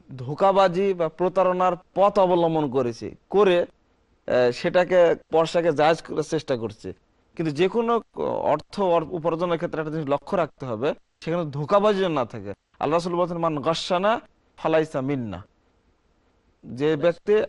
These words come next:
আমাদের সঙ্গে ধোঁকাবাজি করবে, সে আমার অন্তর্ভুক্ত নয়। এই হাদিসটি প্রত্যেক মুহাদ্দিস বু-, আহ, কেতাবুল বুইয়ের মধ্যে নিয়ে এসেছে। এবং ওই ধোঁকাবাজি,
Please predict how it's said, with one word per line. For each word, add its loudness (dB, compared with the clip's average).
আমাদের 0
সঙ্গে -2
ধোঁকাবাজি 0
করবে, 0
সে -6
আমার 0
অন্তর্ভুক্ত -4
নয়। 0
এই 2
হাদিসটি -4
প্রত্যেক 0
মুহাদ্দিস -2
বু-, -8
আহ, 0
কেতাবুল 0
বুইয়ের 0
মধ্যে -2
নিয়ে -2
এসেছে। -8
এবং 0
ওই 2
ধোঁকাবাজি, -2